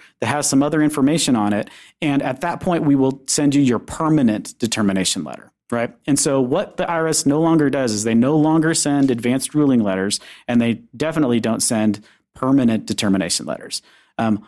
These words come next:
what happens now is the, and, and it says this on, if you've gotten it since two thousand eight, this is what it says. And some, actually some organizations that were stuck in the middle, that, that got it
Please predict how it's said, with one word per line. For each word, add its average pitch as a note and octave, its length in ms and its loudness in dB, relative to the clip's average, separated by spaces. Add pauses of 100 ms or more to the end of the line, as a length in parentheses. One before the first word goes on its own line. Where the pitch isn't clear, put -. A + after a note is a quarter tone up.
(120)
what D3+ 180 0
happens D3+ 380 0
now D#3 320 0
is A#2+ 440 0 (300)
the, A#2+ 400 -4
and, C3+ 260 2
and D3 120 0
it D3 80 -4
says D#3+ 240 0
this C#3+ 200 0
on, B2+ 140 2
if D3 160 -2
you've C#3+ 140 0
gotten D#3+ 260 -2
it D3+ 140 0
since D#3 340 0
two D#3 160 0
thousand A#2+ 320 0
eight, B2 240 0
this A#2+ 160 -4
is A2 100 -4
what A#2 140 0
it G#2 100 -6
says. G2+ 420 -2
And C#3+ 140 0
some, A3 240 -2
actually C3+ 260 -4
some E3 140 2
organizations C#3 520 2
that C3+ 60 -4
were A#2+ 100 -2
stuck - 360 -4
in B2 100 2
the G2+ 60 2
middle, B2 360 0
that, C3 160 -2
that A2+ 180 -4
got B2 240 -2
it C#3 220 -2